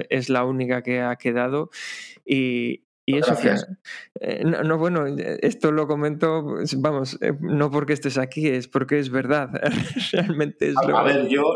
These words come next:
Speaker 2: yo la esencia, yo soy, he sido un tío muy impulsivo, ¿eh? Yo no me he pensado las cosas. De hecho, está tu hermano ahí en Londres. Eh, yo mi último año, yo estudié Derecho. Eh, mi último año,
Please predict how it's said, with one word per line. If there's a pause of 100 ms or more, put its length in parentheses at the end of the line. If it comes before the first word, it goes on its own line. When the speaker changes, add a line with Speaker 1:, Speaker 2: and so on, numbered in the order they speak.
(120)
Speaker 2:
yo
la
esencia,
yo
soy,
he
sido
un
tío
muy
impulsivo,
¿eh?
Yo
no
me
he
pensado
las
cosas. (240)
De
hecho, (260)
está
tu
hermano
ahí
en
Londres. (480)
Eh, (1500)
yo
mi
último
año,
yo
estudié
Derecho. (640)
Eh,
mi
último
año,